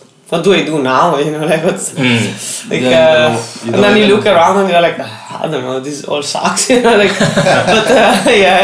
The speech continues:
Speaker 1: yeah. But lately, I, I enjoy more, like, doing maybe shorter travels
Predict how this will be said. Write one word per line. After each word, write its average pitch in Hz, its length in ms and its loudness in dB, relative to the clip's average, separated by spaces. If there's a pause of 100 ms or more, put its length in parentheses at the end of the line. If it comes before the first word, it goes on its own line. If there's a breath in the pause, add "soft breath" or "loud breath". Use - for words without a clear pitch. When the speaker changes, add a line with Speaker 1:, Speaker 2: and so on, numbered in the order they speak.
Speaker 1:
yeah. 175 220 -2 (500 loud breath)
But 196 180 0
lately, 240 540 2
I, 208 100 4 (280)
I - 0 - (160)
enjoy 170 260 -2
more, 156 180 -2
like, 156 160 -4
doing 147 500 -6 (320)
maybe 156 200 -4
shorter 170 480 0
travels 196 420 0